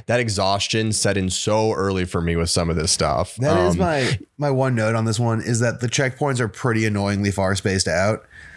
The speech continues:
Speaker 1: Mm-hmm.
Speaker 2: Like, it's, it's frust-, 'cause I really like that every level is just, like, a series of, like, hard puzzles. Um,
Speaker 1: Yeah.
Speaker 2: it's just frustrating that it will be, like, three hard puzzles and a checkpoint. And so then when you get to the checkpoint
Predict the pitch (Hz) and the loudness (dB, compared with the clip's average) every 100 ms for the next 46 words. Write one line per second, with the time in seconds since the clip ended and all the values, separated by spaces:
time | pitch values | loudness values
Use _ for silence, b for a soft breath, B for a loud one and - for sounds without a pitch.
0 | B - 120 110 131 123 92 151 147 - | B -4 0 2 2 2 0 0 0 0
1 | - - 151 - 160 160 139 165 190 208 | -2 -2 -2 0 -2 -2 -4 0 0 2
2 | 180 127 123 131 - 123 110 - _ - | 2 2 2 0 0 0 0 -4 _ -6
3 | 139 127 123 117 110 107 101 110 107 - | -2 0 2 2 2 0 0 0 -2 -2
4 | 113 - 117 107 107 101 101 104 101 101 | 2 2 2 2 2 2 2 0 -2 -4
5 | - - 98 113 101 101 104 92 117 120 | -16 -10 -2 0 0 0 0 0 0 0
6 | 117 - B B B B B B - 120 | -2 -8 B B B B B B 0 2
7 | 82 69 - - 143 175 175 156 165 139 | 2 -2 -6 -4 -2 0 0 0 0 0
8 | 123 127 123 113 101 _ - - 147 139 | 0 0 2 0 -2 _ -6 -2 2 4
9 | 131 117 113 123 113 113 110 101 117 107 | 4 2 2 0 2 0 0 0 0 0
10 | 110 98 92 - B B B B 135 120 | 0 0 -2 -4 B B B B -2 0
11 | 135 131 120 127 131 123 113 127 117 123 | 0 2 2 0 0 -2 0 0 0 0
12 | 110 107 | 0 -2